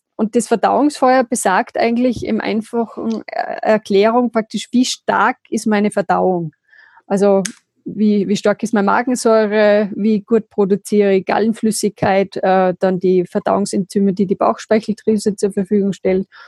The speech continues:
und so weiter und so fort. Also das heißt, wie, wie gut ist meine Verdauung? Und, äh, die T C M macht da eben auch eine Verbindung zwischen warm und kalt.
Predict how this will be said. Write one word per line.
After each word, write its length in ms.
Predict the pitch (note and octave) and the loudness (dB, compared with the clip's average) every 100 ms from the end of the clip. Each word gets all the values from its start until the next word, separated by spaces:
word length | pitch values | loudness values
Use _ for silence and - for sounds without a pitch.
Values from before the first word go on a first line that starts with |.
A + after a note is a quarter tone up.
| - - | -12 -2
und 140 | C4+ | 0
so 80 | B3 | 2
weiter 260 | G#3 - | 0 0
und 100 | G#3+ | -4
so 100 | G3+ | -2
fort. 240 | - F#3+ G#3+ | -2 -2 0
Also 180 | G#3 G#3+ | -2 0
das 160 | A3 | 0
heißt, 160 | A#3+ - - - - _ | -2 -4 -16 -20 -20 _
wie, 460 | G#3 B3 C#4 - - | 0 2 2 -2 -4
wie 220 | G#3+ A#3 | -4 -2
gut 340 | - D4 D#4+ | 2 4 2
ist 160 | - A#3 | -2 0
meine 240 | G#3+ G#3+ | 0 2
Verdauung? 560 | A3 - G3 F#3 F3 F3 _ _ _ _ _ - | 0 0 0 0 -2 -6 _ _ _ _ _ -2
Und, 280 | A3+ G#3 - | -2 -2 -2
äh, 260 | G#3+ G#3+ G#3 - | 2 4 2 0
die 140 | A3+ A3 | -2 0
T 200 | A#3 G#3+ | 0 0
C 100 | - | 0
M 380 | A#3 C#4+ C#4 C4+ | 2 2 0 0
macht 320 | A#3 A#3+ - | 0 0 2
da 80 | B3 | 2
eben 220 | A3+ A#3+ | 4 2
auch 60 | |
eine 220 | G#3 A3+ A3+ | 2 2 0
Verbindung 500 | A3+ G#3+ C4 C#4 C4+ | -2 0 0 0 -2
zwischen 320 | A#3+ G#3 A3+ | -4 -2 0
warm 260 | F#3 G3+ A#3 | 2 0 -2
und 200 | A3 - | -6 -2
kalt. 500 | G#3 G3+ F4+ - | 0 0 0 -6